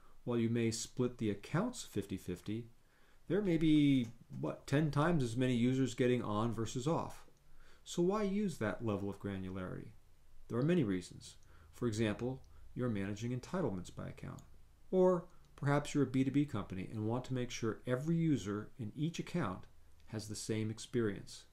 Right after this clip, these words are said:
For most of the training, we're going to be using a school example, since it's easy to relate to and we can look at some very distinct traffic types.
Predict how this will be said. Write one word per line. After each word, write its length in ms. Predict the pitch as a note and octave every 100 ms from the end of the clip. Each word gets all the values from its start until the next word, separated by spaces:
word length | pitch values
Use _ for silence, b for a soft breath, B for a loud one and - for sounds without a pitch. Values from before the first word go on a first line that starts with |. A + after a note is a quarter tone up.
| - - - - - - - - - - - - - - b b -
For 100 | C3
most 240 | C3+ E3+
of 100 | F#3+
the 40 | F3+
training, 400 | - A2 G#2 G2+
we're 80 | G#2
going 120 | G#2
to 40 |
be 80 | G#2
using 400 | G#2 G#2+ G2+ - -
a 60 |
school 400 | B2+ - F3+ E3+
example, 500 | A2+ - F2+ - - - - -
since 240 | - B3+ A3
it's 160 | F3+
easy 180 | E3+ D3+
to 80 | D3
relate 380 | C3 A#2 A2+ A2+
to 220 | G2 G2+
and 120 | G2+
we 80 | G#2
can 240 | G#2 G2+ - B B -
look 140 | A2+
at 80 | A#2
some 160 | A2+
very 260 | G#2 G#2+ G2+
distinct 380 | - - G2+ -
traffic 360 | G#2+ G2+ - -
types. 420 | - - -